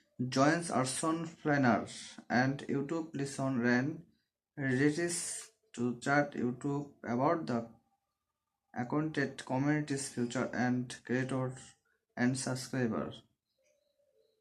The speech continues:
যতজন সাবস্ক্রাইবার আসবে, যতজন YouTube-এ কাজ করবে,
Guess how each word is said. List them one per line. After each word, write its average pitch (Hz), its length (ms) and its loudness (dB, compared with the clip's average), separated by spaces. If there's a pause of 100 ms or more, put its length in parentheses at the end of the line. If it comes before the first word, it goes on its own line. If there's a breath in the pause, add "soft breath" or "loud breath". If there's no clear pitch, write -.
যতজন 151 400 2
সাবস্ক্রাইবার 151 400 2 (100)
আসবে, 139 220 -2 (140)
যতজন 135 300 0 (100)
YouTube-এ 131 380 -2
কাজ 123 120 0 (120)
করবে, 127 320 0